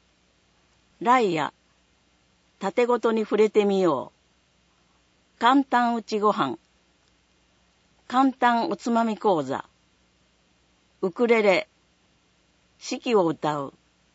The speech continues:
エンジョイ英会話。初めてフラダンス。ベリーダンスエクササイズ。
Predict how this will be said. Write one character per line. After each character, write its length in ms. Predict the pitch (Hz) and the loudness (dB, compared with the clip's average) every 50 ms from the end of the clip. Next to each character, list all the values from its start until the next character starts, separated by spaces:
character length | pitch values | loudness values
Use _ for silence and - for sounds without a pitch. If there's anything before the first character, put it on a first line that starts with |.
| _ _ _ _ _ _ _ _ _ _ _ _ _ _ _ _ _ _ _ _ | _ _ _ _ _ _ _ _ _ _ _ _ _ _ _ _ _ _ _ _
エ 120 | - 240 262 | -2 2 2
ン 120 | 262 262 | 2 2
ジ 100 | 247 254 | 2 2
ョ 100 | 247 240 | 2 2
イ 80 | 240 - | 0 0
英 180 | - 226 226 220 | 0 0 0 0
会 300 | - - 208 202 170 151 | -2 0 0 0 0 -2
話。 220 | 135 - - - _ _ _ _ _ _ _ _ _ _ _ _ _ _ _ _ _ _ _ _ _ _ _ _ _ _ | -4 -6 -8 -10 _ _ _ _ _ _ _ _ _ _ _ _ _ _ _ _ _ _ _ _ _ _ _ _ _ _
初 280 | - - 196 208 262 294 | -8 -6 -4 0 2 2
め 160 | 277 240 196 | 2 2 0
て 120 | - 180 | 0 -2
フ 100 | 160 190 | -2 0
ラ 160 | 185 185 190 | 0 0 0
ダ 100 | 190 180 | 2 0
ン 120 | 170 156 139 | 0 0 -2
ス。 280 | - - - 120 - _ _ _ _ _ _ _ _ _ _ _ _ _ _ _ _ _ _ _ _ _ _ _ _ _ _ _ _ _ - | -6 -10 -12 -12 -14 _ _ _ _ _ _ _ _ _ _ _ _ _ _ _ _ _ _ _ _ _ _ _ _ _ _ _ _ _ -6
ベ 180 | 165 196 202 208 | -2 0 0 2
リ 220 | 254 262 254 254 | 2 0 0 0
ー 40 | 247 | 0
ダ 140 | 262 254 233 | 0 0 0
ン 80 | 208 | -2
ス 180 | - - 170 - - | -4 -4 -6 -4 -2
エ 100 | - 226 | -4 -4
ク 100 | - - | -4 -4
サ 140 | - 202 175 | -6 -6 -4
サ 200 | - 165 147 143 | -4 -4 -4 -4
イ 80 | 139 | -4
ズ。 200 | 117 - 104 - | -8 -10 -14 -16